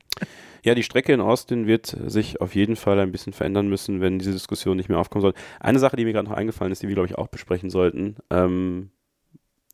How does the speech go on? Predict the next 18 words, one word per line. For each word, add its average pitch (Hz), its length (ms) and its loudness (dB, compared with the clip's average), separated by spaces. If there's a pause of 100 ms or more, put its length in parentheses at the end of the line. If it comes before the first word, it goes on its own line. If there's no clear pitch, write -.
(180)
weil 90 160 -2
es 92 80 -4
ja 92 80 6
auch - 100 0
Thema 101 340 2
war, 85 200 4
warum 101 380 -2
bestrafen - 500 -2
die 92 80 -6
Stewards 104 480 2
die, 92 360 -4
die 92 440 -4
Vorgänge 92 520 2
nicht, 90 440 -6
äh, 82 400 -2 (180)
konstant 85 640 -2
und 90 80 -14
konsistent? - 580 -10